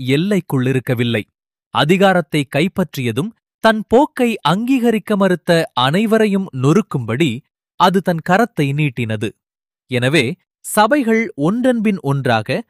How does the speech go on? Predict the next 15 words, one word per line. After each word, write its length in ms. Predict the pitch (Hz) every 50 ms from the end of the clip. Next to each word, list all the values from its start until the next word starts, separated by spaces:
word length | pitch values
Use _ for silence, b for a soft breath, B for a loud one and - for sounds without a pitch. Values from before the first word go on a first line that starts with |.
| _ _ _ _ 180
அதன் 260 | 202 202 220 208 - - 160
ஆளுகைக்கு 600 | 185 233 277 311 294 233 240 233 196 - 208 180 -
கட்டுப்பட்டு 720 | - 185 185 - _ - 262 - - 170 147 - - 165 160 165 - -
அடங்கின. 440 | 127 127 127 127 120 101 107 101 104 101 - _ _ _ _ _ _ _ _ _ _ _ _ _ -
பிரிட்டன் 460 | 147 139 190 254 240 _ - 285 262
நாட்டில் 460 | 208 170 139 127 - - 185 127 110 147 - _ _ _ _
கிறிஸ்தவ 500 | - 240 269 285 - - 311 294 262 262
மார்க்கம் 480 | 220 202 196 190 180 - - 185 175 180 - - 120
ஆதியிலேயே 760 | 127 156 202 240 214 226 190 190 175 160 151 151 143 143 143 147 - - 131 123
வேரூன்றியிருந்தது. 960 | 139 165 202 220 208 208 190 165 151 139 120 120 120 113 113 113 107 110 107 - _ _ _ _ _ _ _ _ _ _ -
முதலாம் 440 | 123 135 131 165 190 202 196 190 170
நூற்றாண்டில் 640 | 151 151 139 - - 131 117 113 135 151 110 120 185 - _ _ _ _ -
ஆங்கிலேயர்கள் 840 | 135 160 214 277 294 277 277 254 240 226 214 208 202 185 196 185 -
பெற்றுக்கொண்ட 520 | - 190 175 - 233 220 - - 196 180 175 160
சுவிசேஷம் 760 | - - 180 214 226 - - 160 139 - - 131 139 208